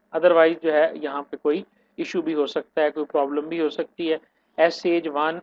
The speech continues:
एस एज टू, एस एज थ्री है, उसके बाद फ़ोर है और फ़ाइव है और उसके बाद हम इसे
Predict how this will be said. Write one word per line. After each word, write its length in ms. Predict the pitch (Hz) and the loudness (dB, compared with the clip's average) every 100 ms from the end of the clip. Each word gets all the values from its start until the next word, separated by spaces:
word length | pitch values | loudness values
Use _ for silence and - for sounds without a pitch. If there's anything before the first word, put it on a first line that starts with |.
| - | -4
एस 240 | 156 - 170 | -4 -2 -6
एज 200 | 156 147 | -6 -6
टू, 260 | 156 160 165 - | -10 -8 -8 -2
एस 220 | 156 156 160 | -2 -2 -6
एज 180 | 151 - | -6 -8
थ्री 260 | - 170 | -6 -4
है, 220 | 175 170 - _ _ _ _ | 2 0 0 _ _ _ _
उसके 260 | 160 - 165 | -8 -2 2
बाद 280 | 151 147 147 | 4 4 2
फ़ोर 340 | - 156 165 | -2 2 4
है 200 | 165 165 - | 4 2 2
और 340 | 143 151 196 - _ _ _ _ _ | 2 2 2 -6 _ _ _ _ _
फ़ाइव 240 | 160 208 190 | 4 4 4
है 200 | 180 160 _ _ - | 0 0 _ _ 4
और 220 | 165 170 | 4 4
उसके 280 | 196 - 220 | -6 0 2
बाद 260 | 180 175 165 | 6 6 4
हम 180 | 160 151 | -6 -8
इसे 200 | - | -6